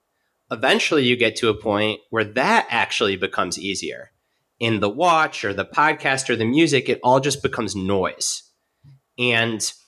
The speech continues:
I think that it's a question that you as a runner have to ask yourself, like, "Well, where do I wanna go with this? Do I enjoy this to stay in shape and have fun?"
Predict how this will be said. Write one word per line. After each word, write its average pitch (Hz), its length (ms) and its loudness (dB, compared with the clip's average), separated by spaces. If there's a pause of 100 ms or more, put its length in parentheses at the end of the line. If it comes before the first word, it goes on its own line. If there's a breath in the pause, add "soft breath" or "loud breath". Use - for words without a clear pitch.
(260)
I 120 80 2
think 135 320 0
that 120 340 4
it's 120 160 0
a 120 60 2
question 117 640 0
that 104 340 2
you 120 180 4
as 110 140 2
a 98 80 0
runner 120 380 2
have 107 240 -2
to 110 80 0
ask 175 320 0
yourself, - 380 0
like, 107 180 0
"Well, 117 200 2
where 147 140 0
do 220 140 0
I 160 60 2
wanna 139 280 2
go 90 160 -2
with 78 180 -6
this? - 160 -4
Do 113 140 0
I 127 120 4
enjoy 123 360 4
this 131 200 0
to - 100 -8
stay 110 280 0
in 104 120 0
shape 110 260 0
and 104 120 -2
have 92 180 -4
fun?" 107 420 -2